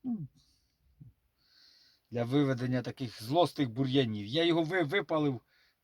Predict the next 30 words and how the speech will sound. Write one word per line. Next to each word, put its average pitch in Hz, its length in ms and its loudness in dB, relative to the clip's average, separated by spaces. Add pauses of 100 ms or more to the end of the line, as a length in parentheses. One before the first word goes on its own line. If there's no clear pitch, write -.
(380)
за 120 180 -4
літо, 147 400 -2 (1600)
ну, 127 400 -8
за 113 160 -10
літо, 101 220 -8
за 107 160 -4
чотири 143 400 0
ці 139 160 -2
обробки. 139 600 -2 (760)
Була 113 200 -4
обробка 123 460 -2
ж - 120 -14
перед. 151 480 2 (1200)
Даже, 113 200 -10
по-моєму, 151 640 -2
я 139 140 0
і 143 120 4
не 151 200 0
проводив 170 480 2
ту 127 220 -4
обробку, 120 480 -8
це 127 120 -6
вже 120 160 -6
все 139 260 -6
по 147 140 -4
сої 107 340 -4
було, 95 320 -12
це 104 200 -10
рік 117 140 -6
дат. 107 240 -6